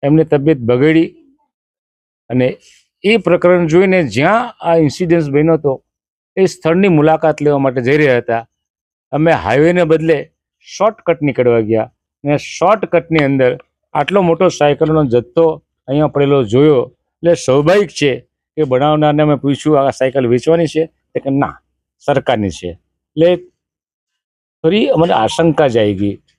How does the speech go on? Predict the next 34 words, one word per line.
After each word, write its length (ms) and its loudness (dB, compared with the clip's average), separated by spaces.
કે 100 0
જીવખે 520 0
તો 140 0
ખરા. 320 0
જોયું 340 2
તો 160 0
બે 200 0
હજાર 400 2
ત્રેવીસના 920 -2
સાલની 680 0
આ 80 0
સાયકલો 580 0
છે. 220 -4
શાળા 480 0
પ્રવેશો 460 -2
વખતે 520 -4
આપવાની 420 -2
હોય 160 0
છે, 300 -4
પાંચ 160 0
દસ 200 0
દિવસ 240 2
મોડું 260 2
વહેલું 180 2
થાય, 300 -2
પણ 140 -2
આટલા 440 0
બધા 280 0
બલ્ક 460 -2
કોટામાં 580 0
સાયકલો 520 0
અહીં 180 2
પડી 340 0
છે. 280 -4